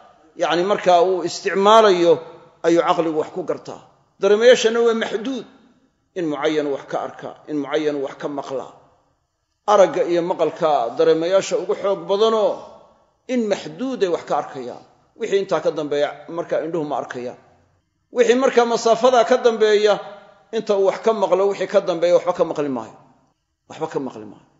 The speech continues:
Marka waxa weeye, ta kale waa qaldamaan. Oo haddii markaa indhaha aad eegto, dee ashyaada qaarkood si aynay ahayn bay kuu tusinayaan. Haddaad iminka markaa waxa weeye, ee aad soo qaaddo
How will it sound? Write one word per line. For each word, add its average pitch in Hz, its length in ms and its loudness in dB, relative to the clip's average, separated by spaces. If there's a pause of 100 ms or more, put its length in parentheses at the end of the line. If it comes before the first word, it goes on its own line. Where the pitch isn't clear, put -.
(680)
Marka 151 180 -4
waxa 170 180 2
weeye, 202 160 2
ta 208 80 0
kale 240 220 6
waa 226 100 6
qaldamaan. 143 480 -2 (840)
Oo 220 80 2
haddii 220 220 0
markaa 262 340 2
indhaha 254 340 4
aad 208 160 2
eegto, 196 440 0 (1120)
dee 208 100 4
ashyaada 247 500 6
qaarkood 208 560 2
si - 180 -4
aynay 208 320 2
ahayn 196 340 2
bay 175 140 -6
kuu 208 220 -8
tusinayaan. 135 640 -14 (920)
Haddaad 170 220 0
iminka 202 260 -2
markaa 208 260 4
waxa 185 160 2
weeye, 185 460 2 (800)
ee 170 80 0
aad 175 140 4
soo 226 240 0
qaaddo 185 340 2